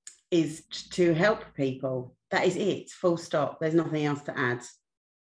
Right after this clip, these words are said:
Speaker 2: it.
Speaker 1: Um,
Speaker 2: If someone can relate to it, um,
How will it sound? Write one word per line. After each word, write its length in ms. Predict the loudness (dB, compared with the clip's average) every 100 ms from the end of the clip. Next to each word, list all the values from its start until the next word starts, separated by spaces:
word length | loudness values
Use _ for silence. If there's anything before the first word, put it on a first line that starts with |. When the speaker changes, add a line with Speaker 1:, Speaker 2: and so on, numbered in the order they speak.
| _ _
Speaker 2:
it. 100 | -4
Speaker 1:
Um, 320 | 0 2 2 0
Speaker 2:
If 200 | -2 -10
someone 220 | -10 -8
can 140 | -6
relate 320 | -4 -4 -4
to 80 | -8
it, 240 | -4 -4 -6 _ _ _ _ -8
um, 460 | -6 -4 -6 -8